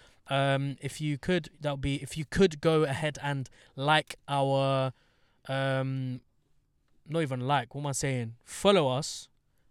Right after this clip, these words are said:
on Instagram, Twitter, at Podcast Tomato, as well as going on,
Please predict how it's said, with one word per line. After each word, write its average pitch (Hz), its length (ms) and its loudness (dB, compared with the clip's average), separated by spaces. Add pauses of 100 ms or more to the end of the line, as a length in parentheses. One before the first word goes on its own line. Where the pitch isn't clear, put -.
(140)
on 127 300 -2
Instagram, 131 680 -2 (100)
Twitter, 139 540 -2 (340)
at - 240 -2
Podcast 143 460 -2
Tomato, 135 580 -4 (380)
as 131 160 -2
well 170 100 6
as 156 120 2
going 165 260 4
on, 143 140 2